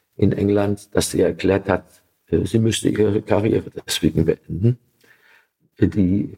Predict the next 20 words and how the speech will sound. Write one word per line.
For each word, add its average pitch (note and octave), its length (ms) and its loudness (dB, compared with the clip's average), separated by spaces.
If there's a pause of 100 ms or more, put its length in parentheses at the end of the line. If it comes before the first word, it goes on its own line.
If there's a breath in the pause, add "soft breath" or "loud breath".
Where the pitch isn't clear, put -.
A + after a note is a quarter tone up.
kommt A#2 280 0
nicht B2+ 280 0
mehr - 120 2
ausreichend A2+ 500 0
auf - 100 0
die - 100 -2
Beine. G#2+ 300 0
Es - 160 -2
gibt - 180 -2
ja F2+ 80 2
keine G2+ 280 0
Garantie F#2 460 0
dafür, - 340 -2
dass - 180 -4
sich - 120 -14
die D#2+ 100 -8
Lungenfunktion F2+ 760 0
wieder E2 260 -2 (140)
voll E2+ 400 0 (500 soft breath)
regeneriert. F2+ 760 0